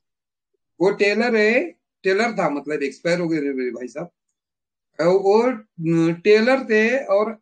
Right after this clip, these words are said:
आज दिवाली के द-, पन्द्रह बीस दिन पहले ही उनको ये सब हुआ था। तो वो डॉक्टर को भी दो तीन दिन के बाद जब recovery हो गई, तो डॉक्टर को पूछ रहा था, "कब छोड़ रहे हो? दुकान में काम लेके रखा है, लोगों के कपड़े सी के देना है, दिवाली या सर पे है, नहीं तो वो गिराहक मारेंगे मेरे को।"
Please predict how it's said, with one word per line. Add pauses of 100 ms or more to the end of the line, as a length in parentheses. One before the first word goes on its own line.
आज
दिवाली
के
द-,
पन्द्रह
बीस
दिन
पहले
ही
उनको
ये
सब
हुआ
था। (580)
तो
वो
डॉक्टर
को
भी
दो
तीन
दिन
के
बाद
जब
recovery
हो
गई,
तो
डॉक्टर
को
पूछ
रहा
था,
"कब
छोड़
रहे
हो? (420)
दुकान
में
काम
लेके
रखा
है,
लोगों
के
कपड़े
सी
के
देना
है,
दिवाली
या
सर
पे
है,
नहीं
तो
वो
गिराहक
मारेंगे
मेरे
को।"